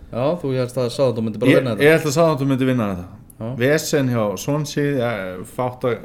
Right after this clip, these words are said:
Speaker 2: þetta gilvamál
Speaker 1: Já.
Speaker 2: og svona deyfð yfir öllu, Paul Clement einhvern veginn svona,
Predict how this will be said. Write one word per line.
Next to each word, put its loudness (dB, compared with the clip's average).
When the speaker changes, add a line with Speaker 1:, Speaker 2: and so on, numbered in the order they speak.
Speaker 2:
þetta -2
gilvamál 2
Speaker 1:
Já. -4
Speaker 2:
og -8
svona 0
deyfð 2
yfir 2
öllu, 0
Paul -2
Clement -2
einhvern -2
veginn -2
svona, -4